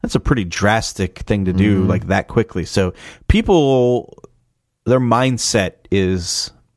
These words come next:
Speaker 1: not good. I'm not sure how to describe it. It's, people are losing hope.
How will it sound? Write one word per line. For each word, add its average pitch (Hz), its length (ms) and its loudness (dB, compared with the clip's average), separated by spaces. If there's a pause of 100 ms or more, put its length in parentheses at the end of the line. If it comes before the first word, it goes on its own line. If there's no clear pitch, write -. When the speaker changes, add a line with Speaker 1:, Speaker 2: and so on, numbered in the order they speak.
(160)
Speaker 1:
not 117 420 0
good. 104 540 0
I'm 98 140 2
not 107 160 2
sure 110 160 -2
how 101 140 2
to 92 100 -4
describe 95 400 0
it. 87 80 0
It's, - 320 -4 (1600)
people 127 220 4
are 113 100 4
losing 104 320 2
hope. 110 380 2